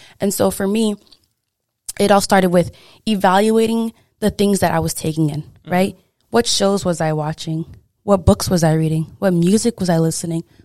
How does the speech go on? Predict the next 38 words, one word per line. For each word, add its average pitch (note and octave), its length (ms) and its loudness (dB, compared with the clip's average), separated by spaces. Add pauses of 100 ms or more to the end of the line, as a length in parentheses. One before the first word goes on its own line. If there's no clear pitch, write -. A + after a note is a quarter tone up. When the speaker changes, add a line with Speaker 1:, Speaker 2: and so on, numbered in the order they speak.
(140)
Speaker 1:
What - 80 -20
type A3 160 2
of F#3+ 80 -4
people G#3 300 -2
was F#3+ 100 0
I E3 100 -2
surrounding E3+ 540 -4
myself D#3 480 -6
with? D#3+ 200 -4 (480)
And G3+ 120 -4 (100)
all G#3+ 160 4
of G#3 140 -2
these G3 180 -6
things A#3+ 300 -2
I F#3 60 -4
had F3+ 160 -4
to F3+ 120 -4
really F3+ 220 -2
ask - 280 -6
myself, D#3+ 380 -4 (580)
are G3 140 2
these A3+ 300 -2
things G#3+ 380 -2
helping G3 520 0
me, F#3+ 400 -2 (400)
helping G#3+ 360 2
to F#3 120 -4
propel F#3+ 480 0
me G#3+ 220 -4
to G3+ 140 -10
become F#3 420 -2 (120)
my F3 260 -2
best E3+ 340 0
self? G3 420 -4 (460)
Or B3 420 4 (460)
are G3+ 200 4
they F3+ 300 0 (220)
comfortable F3+ 760 2